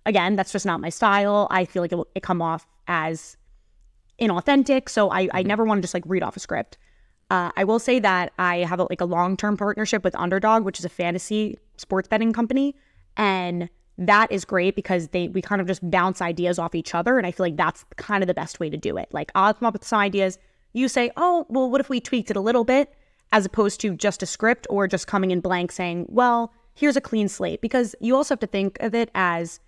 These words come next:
Speaker 1: which again, I don't think they realize, especially when, you know, money is involved. Like, I know you want me to record the video and edit the video and post the video, and you also want me to come up with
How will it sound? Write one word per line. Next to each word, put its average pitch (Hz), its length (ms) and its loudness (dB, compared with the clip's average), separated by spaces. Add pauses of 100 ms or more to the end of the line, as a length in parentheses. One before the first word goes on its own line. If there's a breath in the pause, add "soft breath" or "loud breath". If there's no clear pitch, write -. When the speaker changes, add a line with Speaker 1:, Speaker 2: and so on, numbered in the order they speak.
(160)
Speaker 1:
which 196 180 -2
again, 180 240 0
I 175 60 -2
don't 175 140 -2
think 170 140 -4
they 175 120 2
realize, 175 460 0
especially 175 480 -4
when, 165 500 -4
you 185 100 -4
know, 160 120 -2
money 175 260 0
is 170 140 -4
involved. 165 500 -2
Like, 170 220 -8 (400)
I 214 80 4
know 240 80 6
you 240 100 4
want 214 120 4
me 202 100 0
to 190 80 2
record 190 280 0
the 175 60 -4
video 175 260 -2
and 175 120 -2
edit 180 220 2
the 185 60 -2
video 165 240 -2
and 165 120 -6
post 349 260 2
the 220 80 0
video, 175 460 0 (360)
and 190 140 2
you 185 140 2
also 214 260 2
want 190 180 -2
me 180 120 0
to - 40 -6
come 185 220 -2
up 175 160 -4
with - 180 -4